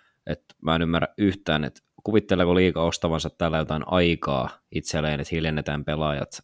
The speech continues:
Mä en niinku vaan yksinkertaisesti käsitä. Mun mielestä on ihan perseestä suomeksi sanottuna toi liigan touhu taas vaihteeksi, kun mun mielestä olisi taas se aika, että nyt tautaan, kun on rautakuumaa. Siellä on uusia joukkueita tulossa.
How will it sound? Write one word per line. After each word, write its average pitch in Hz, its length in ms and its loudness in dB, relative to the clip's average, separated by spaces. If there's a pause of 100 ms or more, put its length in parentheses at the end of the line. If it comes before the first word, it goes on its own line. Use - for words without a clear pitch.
Mä 80 120 -2
en 69 60 -4
niinku 104 160 -2
vaan 131 120 4
yksinkertaisesti 98 440 0
käsitä. 90 520 0
Mun 95 100 -4
mielestä 87 200 -6
on 90 40 -2
ihan 110 140 0
perseestä 95 640 6
suomeksi 85 320 -2
sanottuna 78 420 -6
toi 82 180 -4
liigan 82 300 -4
touhu 76 220 -4
taas 98 420 0
vaihteeksi, 95 400 2
kun 95 120 -6
mun 92 80 -2
mielestä 82 200 -2
olisi 117 120 0
taas 110 260 4
se 95 80 2
aika, 90 260 2
että 90 120 -2
nyt - 120 -6 (100)
tautaan, 85 500 0
kun 80 100 -2
on 80 80 0
rautakuumaa. 76 800 0 (480)
Siellä 95 220 2
on 92 60 6
uusia 92 260 4
joukkueita 82 460 2
tulossa. 80 540 -2